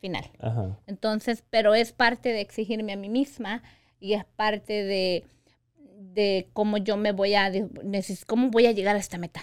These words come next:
Speaker 1: Entonces,
Speaker 2: Ujú.
Speaker 1: al, es buscar estrategias para que mi, mi, mi, mi, mi, mi persona siempre esté trabajando en esas,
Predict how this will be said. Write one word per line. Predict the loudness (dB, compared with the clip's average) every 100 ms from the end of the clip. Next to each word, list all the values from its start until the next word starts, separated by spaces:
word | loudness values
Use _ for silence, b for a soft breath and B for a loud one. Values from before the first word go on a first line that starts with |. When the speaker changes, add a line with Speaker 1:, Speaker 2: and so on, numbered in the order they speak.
| -16
Speaker 1:
Entonces, | -8 -6 -6 -8 -10 -14
Speaker 2:
Ujú. | -18 -18 -8
Speaker 1:
al, | -2 0 -2 -4
es | -4 -4
buscar | -4 -4 2 2
estrategias | 2 -2 0 0 2 0 0
para | -2 0 0
que | -2 -6
mi, | -4 -6 -8 -16
mi, | -20 -20 -12 -10 -10 -12 -16
mi, | -20 -20 _
mi, | -16 -8 -8 -8 _ _ _ _ _ _ _
mi, | -16 -14 -14
mi | -18 -12
persona | -10 -2 0 0
siempre | -2 -6 -6
esté | -8
trabajando | -4 -4 -4 -4 -4
en | -6
esas, | -8 -12